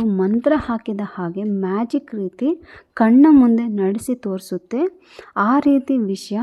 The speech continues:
ಇದರಲ್ಲಿ ಇದೆ. ನಾನು ಹೇಳಿದ ದೈವಿಕ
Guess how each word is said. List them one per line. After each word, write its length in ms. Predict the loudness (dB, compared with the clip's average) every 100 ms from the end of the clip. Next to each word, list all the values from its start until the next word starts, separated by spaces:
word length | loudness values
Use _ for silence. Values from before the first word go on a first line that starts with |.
| -4
ಇದರಲ್ಲಿ 460 | -4 0 0 0 0
ಇದೆ. 220 | -2 -2 -4 -6 -12 -14 -16 -20 _ _ 0
ನಾನು 520 | 2 4 4 4 4
ಹೇಳಿದ 420 | 2 0 0 0 -2 -4 -2
ದೈವಿಕ 440 | -2 0 0 0